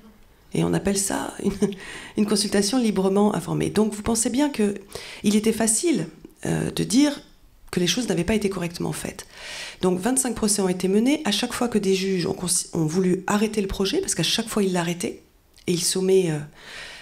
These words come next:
euh, la compagnie et, euh, et toutes les, toutes les entreprises complices, hein, Alstom qui, fi-, qui a finance-,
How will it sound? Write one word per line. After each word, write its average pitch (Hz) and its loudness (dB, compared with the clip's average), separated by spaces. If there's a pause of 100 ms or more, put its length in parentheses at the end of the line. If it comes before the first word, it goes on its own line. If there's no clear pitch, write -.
(160)
euh, 160 0
la 165 2
compagnie 180 2
et, 190 6
euh, 151 0 (420)
et 165 0
toutes 214 -2
les, 151 2
toutes 175 -6
les 170 2
entreprises 180 -2
complices, 190 -2
hein, 170 0
Alstom 185 0
qui, 190 -6
fi-, 156 -4
qui - -6
a 143 -2
finance-, 151 -2